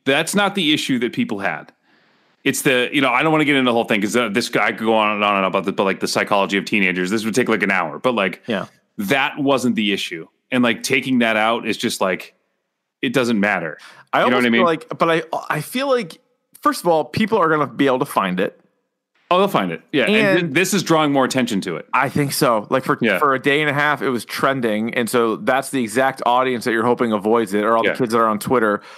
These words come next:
Speaker 2: So they're gonna see it. They may have missed it and be like, "Oh, shit." Like, think about any, like, anything in the world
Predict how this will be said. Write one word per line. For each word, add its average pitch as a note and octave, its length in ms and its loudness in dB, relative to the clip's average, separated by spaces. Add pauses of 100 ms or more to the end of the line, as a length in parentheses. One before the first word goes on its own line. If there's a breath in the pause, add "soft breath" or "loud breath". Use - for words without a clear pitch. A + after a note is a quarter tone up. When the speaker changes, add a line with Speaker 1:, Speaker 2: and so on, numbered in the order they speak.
(100)
Speaker 2:
So - 160 -2
they're C3+ 80 2
gonna C3 180 0
see A#2 280 0
it. A#2 140 -2 (140 loud breath)
They B2+ 120 2
may C#3 120 2
have A2+ 140 0
missed C#3 240 -2
it A2+ 80 4
and A2 80 0
be A#2+ 60 4
like, G#2+ 120 -4
"Oh, E3 140 2
shit." - 400 -2 (160 loud breath)
Like, E3 100 0
think B3 160 0
about F#3+ 220 2
any, F#3+ 240 0
like, F3+ 180 -4
anything C4 320 0
in A#3 60 0
the F#3+ 80 2
world C#3 420 0